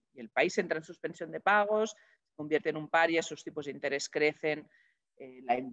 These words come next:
la, eh, la posible ayuda, los posibles financiamientos se corta. Entra ahí un rescate del Fondo Monetario Internacional con condicionalidades, con privatizaciones, con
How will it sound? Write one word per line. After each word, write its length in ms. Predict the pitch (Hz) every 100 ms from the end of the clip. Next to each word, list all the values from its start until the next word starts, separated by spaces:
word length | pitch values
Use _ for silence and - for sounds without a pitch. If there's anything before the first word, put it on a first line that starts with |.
| -
la, 500 | 131 117 123 120 123 _ _ _ _ _ -
eh, 760 | 127 120 123 117 113 113 110 113 - _ _ _ _ _ _ _ _ _
la 140 | 123
posible 420 | - - 170 160
ayuda, 460 | 147 147 160 165 156
los 140 | 147
posibles 360 | - 147 156 151
financiamientos 640 | 147 139 143 135 139 139
se 120 | 143
corta. 680 | - 165 160 - 151 151 - _ _ _ _ _ _ _ _ _ _ _ _ _ _ -
Entra 300 | 190 165 170
ahí 120 | 170
un 100 | 160
rescate 400 | 165 - 156 151
del 140 | 143
Fondo 220 | - 147
Monetario 380 | 143 143 139 143
Internacional 960 | 139 135 135 - 156 175 196 214 302 -
con 180 | 156
condicionalidades, 1120 | 147 135 139 143 127 127 139 170 190 214 277 -
con 380 | 151 143 139 135
privatizaciones, 1300 | 139 123 - 127 _ _ _ _ 127 196 196 208 -
con 440 | 147 143 143 147